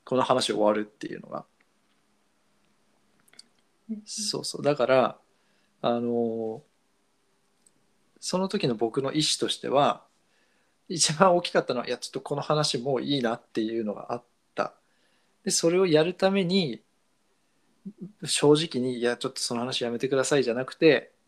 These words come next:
Speaker 1: 遊び心ですよね。その、どうやったらなんかうまくそれ、相手も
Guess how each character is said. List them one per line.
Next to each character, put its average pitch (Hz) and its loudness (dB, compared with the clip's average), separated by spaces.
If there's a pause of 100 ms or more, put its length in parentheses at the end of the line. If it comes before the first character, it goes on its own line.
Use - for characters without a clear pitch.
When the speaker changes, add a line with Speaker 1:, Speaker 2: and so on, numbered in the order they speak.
(520)
Speaker 1:
遊 131 -2
び 131 2
心 135 0
で - -14
す - -6
よ - -6
ね。 151 -2
そ 127 -4
の、 110 -4 (600)
ど 196 6
う 170 8
や 120 8
っ - -8
た 110 -2
ら 107 -4
な 110 -4
ん 110 -10
か - -8
う 151 4
ま 139 4
く - -8
そ - -4
れ、 - -4 (300)
相 135 4
手 151 2
も 113 0